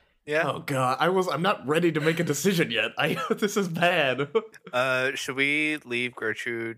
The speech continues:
Speaker 1: outside? Should Dahlia come with us or no? Dahlia should stay outside with Gertrude, yeah.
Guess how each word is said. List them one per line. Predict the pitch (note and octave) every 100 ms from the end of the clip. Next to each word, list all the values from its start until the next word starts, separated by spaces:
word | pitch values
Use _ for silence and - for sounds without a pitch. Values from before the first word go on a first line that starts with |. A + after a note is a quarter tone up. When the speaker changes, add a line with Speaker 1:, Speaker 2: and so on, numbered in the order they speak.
| _ -
Speaker 1:
outside? | G#2+ G#2 - G#2+ A2 A2+ A#2 _
Should | - C3
Dahlia | A#2 C#3 G#3 G#3+
come | E3
with | C#3+ D3
us | C#3+
or | G#2+
no? | G2 F#2 G2+ _
Dahlia | A2+ A#2+ A#2
should | -
stay | - F#2+
outside | G2+ - -
with | A1 -
Gertrude, | - - -
yeah. | A#1+